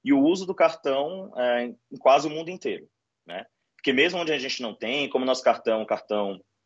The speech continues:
é, da bandeira Visa, se você vai num país onde a gente não tem presença, a gente aceita, né? Ainda assim, ele aceita lá,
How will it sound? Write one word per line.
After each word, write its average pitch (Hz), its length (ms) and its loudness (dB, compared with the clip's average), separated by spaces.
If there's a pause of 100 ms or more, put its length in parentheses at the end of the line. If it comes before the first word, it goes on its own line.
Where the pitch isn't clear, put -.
(120)
é, 92 220 2
da 107 140 6
bandeira 104 260 4
Visa, 110 500 0 (400)
se - 160 -6
você 123 280 4
vai 120 560 4 (180)
num 135 140 -6
país 120 200 2
onde 120 160 -6
a 113 40 -8
gente 107 80 -10
não 117 100 -6
tem 113 140 -8
presença, 120 400 -4
a - 20 4
gente 143 220 -2
aceita, 139 440 2
né? 101 220 -2
Ainda 110 240 0
assim, 104 240 -4
ele 95 160 6
aceita 117 420 4
lá, 135 240 6